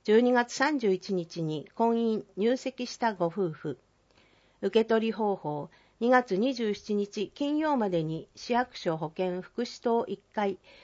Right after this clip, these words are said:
福祉総務課窓口にお越しください。問い合わせ、福祉総務課、内線六零六。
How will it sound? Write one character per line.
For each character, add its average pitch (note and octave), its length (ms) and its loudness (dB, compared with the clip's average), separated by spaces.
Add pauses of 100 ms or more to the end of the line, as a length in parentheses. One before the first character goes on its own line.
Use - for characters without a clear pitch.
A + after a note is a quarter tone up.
(120)
福 - 200 -10
祉 B3+ 200 -4
総 C4 140 4
務 B3+ 200 4
課 B3 160 2
窓 A3+ 240 2
口 C#4 240 -4
に D#3 100 -2
お C#3 140 -4
越 E3 140 -2
し - 40 -12
く - 120 -12
だ D#3 120 0
さ D#3 160 -2
い。 C#3 140 -6 (840)
問 G#3 200 6
い G3+ 80 6
合 F#3+ 60 6
わ G3 140 6
せ、 F#3 280 0 (260)
福 - 200 -2
祉 C4 180 -2
総 B3 160 2
務 A#3 240 2
課、 - 260 0 (400)
内 G#3+ 240 4
線 G#3 400 0 (180)
六 F#3 380 -2
零 D#3+ 320 0
六。 C#3 400 -6